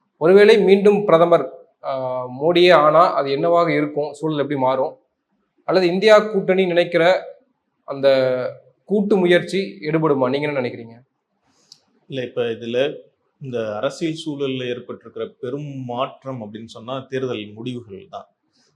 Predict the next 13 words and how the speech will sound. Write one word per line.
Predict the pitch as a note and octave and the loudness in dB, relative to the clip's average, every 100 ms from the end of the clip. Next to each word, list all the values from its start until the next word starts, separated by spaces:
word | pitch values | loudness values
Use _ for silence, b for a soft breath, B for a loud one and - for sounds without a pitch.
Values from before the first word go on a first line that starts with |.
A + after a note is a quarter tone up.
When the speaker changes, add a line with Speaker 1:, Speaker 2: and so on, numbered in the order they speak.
| _ | _
Speaker 2:
தேர்தல் | C#3 D3+ D#3+ D#3 | -6 -4 -2 -6
முடிவுகள்ல | C#3+ C3+ E3+ E3+ D#3+ C3+ B2+ | -6 -8 -6 -6 -6 -4 -4
வந்து | A#2+ A#2+ A#2+ C3 | -4 -6 -6 -4
என்ன | A#2 C3 | -4 -6
நடந்திருக்கு | D3 A#2+ B2+ D3 C3+ B2 | -8 -10 -10 -10 -10 -8
அப்படின்னு | A2 A2 | -10 -10
சொன்னா, | A2+ G#2+ A2 D3 D3+ _ _ _ _ _ | -18 -18 -14 -14 -16 _ _ _ _ _
அஹ், | A#2+ A2 | -10 -4
வெற்றி | C3+ C3+ G#3+ | -4 -2 -6
பெற்றவர்களால் | F#3 E3 E3 D3 C3+ C#3 D3 | -6 -8 -6 -4 -2 0 0
அதை | C3 A#2+ | -2 -4
கொண்டாட | C3+ C3+ C#3+ C3 | -6 0 2 2
முடியவில்லை. | A#2+ G#2+ G2+ G2 G2+ | -2 -10 -10 -12 -16